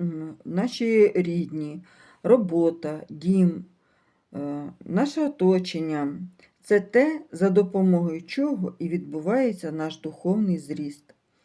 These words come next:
Щоб розвиватися, особливі умови для цього не потрібні. Достатньо вміння бути між людьми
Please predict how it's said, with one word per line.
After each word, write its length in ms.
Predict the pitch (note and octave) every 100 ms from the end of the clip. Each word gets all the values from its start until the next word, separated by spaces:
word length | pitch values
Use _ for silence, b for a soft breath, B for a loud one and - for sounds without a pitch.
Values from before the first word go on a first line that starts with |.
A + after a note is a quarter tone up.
| b b
Щоб 220 | - G#3+ A3
розвиватися, 1000 | A#3+ A3 A#3 A#3+ C#4 C#4+ G#3+ - C#3+ D3+ _ F3
особливі 600 | F3+ F#3+ D#3 G3+ F#3 F#3
умови 500 | F#3 F3+ A3+ G#3+ F3+
для 180 | D3+
цього 340 | D#3+ F#3 F#3+ F#3
не 120 | E3+
потрібні. 680 | - F3 F3 E3 D3 C#3+ C#3+ b b b b
Достатньо 600 | - G#3 - C#4 B3 A#3+
вміння 460 | G#3 A#3+ C4 A#3+ G#3+
бути 400 | F#3+ A#3 F3+ G3
між 240 | G3 F#3
людьми 520 | F#3 F3+ G3 C4+ D4